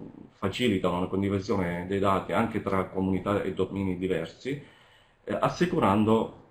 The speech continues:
quello che, eh, la, l'applicazione di quello che chiamiamo il principio one solly, cioè il dato deve essere disponibile solo,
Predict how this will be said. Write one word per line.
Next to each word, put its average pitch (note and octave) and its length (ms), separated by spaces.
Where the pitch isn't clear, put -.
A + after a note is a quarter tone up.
quello F#2+ 260
che, F#2 280
eh, F#2 720
la, F#2+ 120
l'applicazione G2+ 680
di F#2+ 60
quello F#2 200
che F#2 100
chiamiamo F#2+ 460
il E2+ 80
principio F#2+ 720
one F2 240
solly, F2 480
cioè F2+ 240
il F#2+ 160
dato G2 360
deve F2 200
essere F2 260
disponibile F2+ 680
solo, F2 460